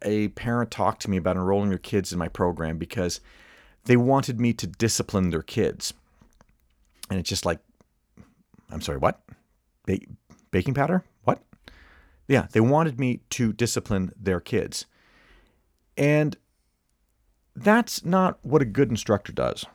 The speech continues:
Okay? I, I don't think so anyway.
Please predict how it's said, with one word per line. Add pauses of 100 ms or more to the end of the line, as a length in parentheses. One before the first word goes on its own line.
(1600)
Okay? (200)
I, (100)
I
don't
think
so
anyway.